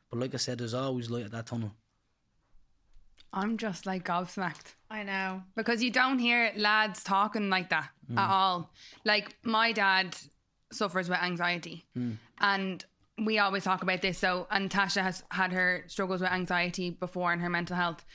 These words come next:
Speaker 2: And Graham, her brother, who we spoke about earlier on, would be her, <clears throat> like,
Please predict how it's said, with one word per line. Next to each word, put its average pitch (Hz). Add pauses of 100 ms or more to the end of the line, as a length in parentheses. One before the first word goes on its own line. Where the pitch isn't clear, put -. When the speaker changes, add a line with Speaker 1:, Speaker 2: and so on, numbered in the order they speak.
(300)
Speaker 2:
And 190
Graham, 180
her 180
brother, 175
who 175
we 180
spoke 175
about 170
earlier 180
on, 180
would 180
be 185
her, 180
<clears throat> 170
like, 165